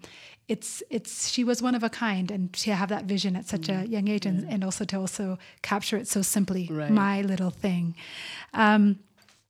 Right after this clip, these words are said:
Speaker 1: back to her memoir, Unbowed. Do you know why she called it Unbowed, and, and what does that term mean to you?
Speaker 2: You know, I wish I could remember. I know, though, intuitively that,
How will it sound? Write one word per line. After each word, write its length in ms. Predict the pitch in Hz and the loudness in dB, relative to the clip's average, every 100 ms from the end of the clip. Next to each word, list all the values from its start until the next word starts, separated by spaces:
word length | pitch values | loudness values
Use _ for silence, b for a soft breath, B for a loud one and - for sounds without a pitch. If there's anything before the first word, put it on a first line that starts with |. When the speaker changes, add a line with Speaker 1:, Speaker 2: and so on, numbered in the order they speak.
| _ - | _ -2
Speaker 1:
back 260 | 214 240 - | 2 2 0
to 80 | 220 | -2
her 160 | 214 | 0
memoir, 400 | 202 202 208 196 | 2 2 2 2
Unbowed. 680 | - 202 180 190 196 185 180 - B B B B B _ _ _ - | 2 0 2 2 2 0 -4 -10 B B B B B _ _ _ -12
Do 100 | - | 2
you 80 | 247 | 4
know 160 | 277 269 | 6 4
why 240 | 208 208 | 0 0
she 200 | 247 - | -2 -4
called 280 | 240 - 208 | -6 -4 -4
it 100 | 254 | -4
Unbowed, 520 | 240 208 202 208 254 233 | 0 0 0 -4 -4 -2
and, 240 | 190 185 | 0 -2
and 400 | - 208 196 196 | -4 -4 -4 -4
what 160 | 214 226 | -6 -4
does 140 | 254 - | -4 -4
that 240 | 208 - | -8 -8
term 260 | - 220 202 | -6 -2 0
mean 180 | 202 190 | 0 -2
to 140 | - | -2
you? 260 | 180 226 180 | -2 -2 -2
Speaker 2:
You 180 | 185 156 | 2 2
know, 120 | 160 165 | 2 -2
I 120 | 151 | -4
wish 320 | 160 180 - | -4 -4 -2
I 80 | 254 | -4
could 260 | - 175 156 | -6 -8 -2
remember. 600 | 165 165 160 165 170 156 | 0 2 2 2 4 4
I 160 | 165 175 | 4 4
know, 340 | 180 196 240 | 4 4 4
though, 420 | 262 - 143 147 151 B B B B B _ | 4 2 0 -2 -6 B B B B B _
intuitively 920 | 180 165 - 170 156 160 143 135 - | 2 4 2 4 4 0 -2 -6 -6
that, 340 | - 147 139 | -2 0 -2